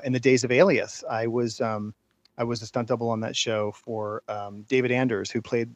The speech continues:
the, the bad guy Sark. And I was a, I was a terrible, terrible double for David. I mean, I didn't look anything like him. I had just got off another, another gig where I was, you know, had,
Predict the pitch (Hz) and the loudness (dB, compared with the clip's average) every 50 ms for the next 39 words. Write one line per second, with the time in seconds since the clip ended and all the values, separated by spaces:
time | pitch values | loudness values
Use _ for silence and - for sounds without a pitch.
0 | - - 131 117 107 101 104 107 - - 107 107 110 110 110 110 107 110 113 107 | -10 -8 -6 -4 -4 -4 -6 -8 -8 -10 -8 -4 -4 -2 -2 -4 -4 -4 -4 -4
1 | 104 104 107 104 - _ - - - 127 113 107 107 - - - _ _ - - | -2 -4 -6 -8 -10 _ -14 -2 2 2 2 2 0 -4 -10 -18 _ _ -20 -20
2 | - - - - - _ _ _ _ _ - 147 139 135 139 - 147 165 139 120 | -20 -20 -20 -20 -20 _ _ _ _ _ 2 4 6 6 6 8 8 8 8 6
3 | 147 - - 151 160 139 135 131 - - - - - - 165 170 165 147 127 123 | 4 2 4 4 2 4 2 -2 -4 -8 -12 -10 -4 4 8 8 8 8 8 6
4 | 117 110 107 104 104 _ _ _ _ _ _ - - - 147 139 127 120 117 113 | 4 4 2 0 -2 _ _ _ _ _ _ -12 -4 0 2 2 2 2 0 0
5 | 107 123 113 107 104 101 - - 117 110 110 107 104 101 98 101 - 117 113 113 | 2 2 2 2 2 -2 -2 -4 -6 -4 -4 -2 -2 -4 -4 -6 -8 -6 -6 -6
6 | 110 110 110 113 123 135 135 120 113 - - - 131 123 127 120 - 123 117 113 | -4 -4 -2 0 0 0 0 0 -2 -4 -4 -4 -2 -2 -2 -2 -2 -4 -4 -2
7 | 110 107 107 - 113 107 104 107 110 - _ _ _ _ _ _ _ _ _ _ | -4 -4 -4 -4 -4 -4 -4 -6 -8 -10 _ _ _ _ _ _ _ _ _ _
8 | _ - - - 131 131 127 - 143 131 - - 131 123 120 123 120 131 120 123 | _ -10 -4 -2 0 0 2 2 0 2 4 4 6 6 6 4 4 4 2 4
9 | 123 120 123 117 113 117 120 - _ _ _ _ _ _ - 151 123 123 120 123 | 4 4 2 2 2 0 -4 -8 _ _ _ _ _ _ -4 -2 0 0 2 0
10 | 120 113 120 123 117 110 117 120 113 110 113 110 110 107 107 - - - 123 113 | 0 0 0 0 0 0 0 0 2 2 2 0 -2 -4 -6 -8 -8 -6 -6 -4
11 | 104 104 113 - - 117 123 117 | -4 -6 -6 -6 -6 -4 -4 -4